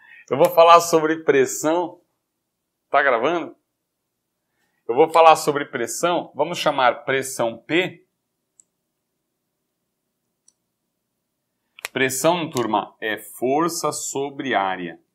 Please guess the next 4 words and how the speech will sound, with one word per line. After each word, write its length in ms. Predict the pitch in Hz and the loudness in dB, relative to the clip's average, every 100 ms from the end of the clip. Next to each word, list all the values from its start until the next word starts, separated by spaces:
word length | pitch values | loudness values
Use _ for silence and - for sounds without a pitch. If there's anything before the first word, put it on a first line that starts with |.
| _ | _
tá? 220 | 120 - _ _ _ _ _ _ _ _ _ _ _ - | -14 -14 _ _ _ _ _ _ _ _ _ _ _ -18
Força 800 | 104 101 107 113 - - 139 170 _ _ _ _ _ _ _ - | -8 -4 -4 -6 -10 -10 -10 -12 _ _ _ _ _ _ _ -20
sobre 460 | - 95 98 110 117 - - - | -12 -10 -10 -14 -20 -20 -20 -10
área. 320 | 87 80 | -8 -10